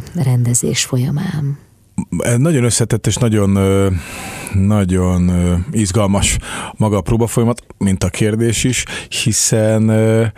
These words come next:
Speaker 2: az embernek rá kell jönnie, hogy egyszerűen tiszteletből és főhajtásból ezt nem tudja végigcsinálni. Igenis muszáj, ö, rendezőként viselkednie,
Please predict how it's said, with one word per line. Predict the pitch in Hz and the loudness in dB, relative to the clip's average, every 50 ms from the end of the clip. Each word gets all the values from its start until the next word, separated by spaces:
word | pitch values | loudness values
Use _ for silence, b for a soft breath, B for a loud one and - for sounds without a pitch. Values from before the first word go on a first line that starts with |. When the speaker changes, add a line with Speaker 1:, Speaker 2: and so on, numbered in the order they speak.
| B B B B B B B B B | B B B B B B B B B
Speaker 2:
az | - - - - - - - 117 | -10 -6 -4 -4 -2 -2 0 0
embernek | 127 139 139 123 117 120 110 - | 2 2 2 2 2 0 0 0
rá | 143 151 127 | 0 0 0
kell | - - 120 104 101 | 0 0 0 2 2
jönnie, | 104 107 110 110 110 110 110 113 113 113 110 107 | 4 4 4 4 4 4 4 4 4 2 2 2
hogy | 98 104 107 107 107 110 - - | 2 2 2 2 0 -2 -4 -2
egyszerűen | 101 107 113 - - - - 123 113 110 110 107 104 101 95 98 95 90 - - | 0 0 0 0 0 0 0 2 2 2 2 2 2 2 2 2 0 -2 -2 -2
tiszteletből | - 117 107 - - - 113 104 101 98 92 85 85 95 90 | -2 0 0 0 0 0 0 2 2 2 0 0 0 0 0
és | 87 82 - | 0 0 -2
főhajtásból | - - 101 101 92 98 95 92 - 101 92 90 85 87 98 92 92 | -2 0 0 2 2 0 0 0 0 0 0 0 0 0 0 0 0
ezt | 92 - - 104 | -2 -2 -2 0
nem | 92 90 82 78 | 0 0 0 0
tudja | 76 - 90 85 80 90 90 82 | 0 -2 -2 -2 0 0 0 0
végigcsinálni. | 85 82 78 76 76 - - - - 101 104 - - 65 65 - - B B B B B | 0 -2 -2 -2 -4 -4 -4 -4 -4 -2 0 0 0 0 0 0 -2 B B B B B
Igenis | - 101 - 101 95 104 110 101 95 | -6 -4 -2 0 0 0 0 0 0
muszáj, | 185 196 107 - - - 90 90 92 95 95 98 - | 0 0 0 0 0 0 0 0 0 0 0 0 0
ö, | 95 110 110 107 107 104 | 0 0 0 0 -2 -2
rendezőként | - 110 92 80 87 92 95 90 95 107 107 107 107 107 107 107 107 113 110 107 104 110 - - - 113 113 117 107 - | -2 -2 0 0 0 0 0 0 0 2 2 2 2 2 0 0 0 -2 -2 -2 -4 -4 -2 -2 0 0 0 0 0 0
viselkednie, | 131 120 - - 131 127 - - 135 127 131 139 139 143 139 | -2 0 0 0 0 0 0 -2 -2 0 0 0 0 -2 -2